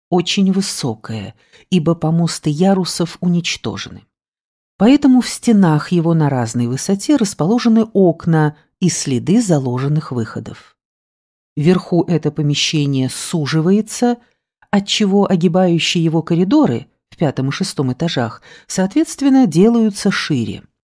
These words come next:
Под Спасской башней находится обширное подземелье, об использовании которого в древности нет никаких известий.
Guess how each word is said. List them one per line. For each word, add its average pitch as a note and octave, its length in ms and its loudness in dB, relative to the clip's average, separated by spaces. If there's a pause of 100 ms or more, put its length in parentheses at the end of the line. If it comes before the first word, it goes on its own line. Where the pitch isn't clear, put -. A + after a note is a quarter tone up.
(520)
Под E3 260 0
Спасской - 720 -2
башней G3 640 2 (320)
находится A#3 720 2
обширное A3 500 2
подземелье, D#3 760 0 (200)
об C#3 220 -2
использовании D#3+ 600 0
которого D3+ 460 0
в C3+ 80 -4
древности G3+ 600 2
нет F#3 340 2
никаких D3+ 480 -2
известий. - 560 -8